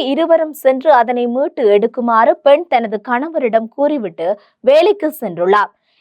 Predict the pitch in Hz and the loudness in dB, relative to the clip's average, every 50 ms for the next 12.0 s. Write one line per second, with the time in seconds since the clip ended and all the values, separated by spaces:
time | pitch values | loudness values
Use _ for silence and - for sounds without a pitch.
0 | _ - 254 277 294 311 320 330 370 415 392 - 285 277 285 311 339 320 269 - | _ 0 2 2 2 2 0 0 -2 -4 -2 0 0 0 0 0 -4 -8 -8 -6
1 | 233 214 202 208 220 262 294 - - 277 269 285 370 381 381 359 339 277 240 214 | -4 -4 -4 -4 -6 -8 -6 -2 0 0 0 0 -2 -4 -8 -8 -8 -6 -6 -6
2 | 202 202 220 240 277 302 339 339 370 349 - 294 220 214 226 247 247 - 254 247 | -8 -4 0 2 2 4 4 2 0 0 0 0 2 2 2 0 -2 -4 -6 -6
3 | 262 233 240 - 349 330 - - 208 233 262 339 339 349 330 294 254 220 214 208 | -6 -6 -4 -2 0 0 2 2 2 0 0 0 -2 -4 -4 -2 -2 -2 -2 0
4 | 202 202 220 233 277 240 269 254 254 240 233 214 247 233 - - 202 226 269 302 | 0 0 0 -2 -4 -6 -6 -6 -6 -8 -6 -4 -4 -2 0 0 0 0 0 -2
5 | 294 285 190 196 190 208 202 247 220 - 214 208 202 214 202 196 190 190 190 - | -4 -2 0 0 0 0 0 -4 -4 -2 -2 0 2 2 2 2 0 -2 -2 -4
6 | 294 302 294 214 185 214 247 269 262 330 294 240 262 254 247 214 190 180 180 196 | -6 -6 -6 -6 -4 -2 -2 0 0 0 0 0 0 0 0 0 2 2 0 0
7 | 226 240 240 226 - 233 220 - 214 202 202 214 208 233 247 240 - 160 156 208 | -2 -6 -8 -8 -8 -8 -8 -6 -8 -6 -2 -2 -2 -2 -4 -8 -8 -6 -6 -6
8 | 285 - - - - - - - 262 320 349 381 381 381 359 - 311 277 247 214 | -6 -8 -12 -20 -20 -18 -4 0 2 2 2 4 2 0 0 0 0 0 0 0
9 | 196 202 202 214 247 277 247 277 233 240 214 214 214 - - 277 277 202 202 196 | 0 -2 -2 0 -2 -4 -6 -6 -6 -6 -4 -6 -6 -4 -2 -2 0 2 2 2
10 | 202 226 277 269 262 247 226 202 180 185 196 254 302 - - 302 302 320 359 349 | 2 2 -2 -4 -6 -6 -4 0 0 0 2 0 -2 -4 -4 -6 -4 -4 -4 -4
11 | 311 247 214 202 214 226 240 - - 220 190 170 165 170 175 180 196 196 190 180 | -4 -4 -2 0 -2 -2 -2 -2 -2 0 0 0 -2 -2 -2 0 2 2 0 0